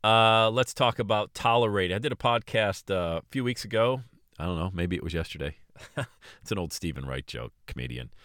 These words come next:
He said, "You know, about, uh, thirty years ago," uh, I, I actually know it was yesterday. Um, but anyway, I did a podcast, and I talk a lot about you don't get what you deserve, you get what you tolerate.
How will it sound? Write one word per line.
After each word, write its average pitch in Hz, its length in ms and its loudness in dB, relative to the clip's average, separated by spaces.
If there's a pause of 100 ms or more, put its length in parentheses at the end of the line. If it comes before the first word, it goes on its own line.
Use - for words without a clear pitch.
(240)
He - 40 -20
said, 139 140 -6
"You 170 60 -2
know, 220 180 2
about, 156 500 0
uh, 123 600 4
thirty 196 280 0
years 180 240 0
ago," 90 440 -6 (320)
uh, 107 300 -2 (200)
I, 120 120 -6
I - 20 -2
actually 120 460 -6
know 113 100 0
it 71 40 -4
was 87 120 -2
yesterday. 64 420 -6 (480)
Um, 82 420 -4
but 131 200 4
anyway, 98 260 4
I 104 40 0
did 127 140 0
a - 40 -2
podcast, 95 640 0
and 120 80 -2
I 131 40 0
talk 107 280 0
a 87 40 -2
lot 87 240 0
about 80 280 -4
you 110 60 0
don't 143 220 2
get 123 280 2
what 101 260 2
you 95 80 -2
deserve, 123 580 4
you 98 80 -4
get 120 240 2
what 87 220 -4
you 120 80 -8
tolerate. 143 560 2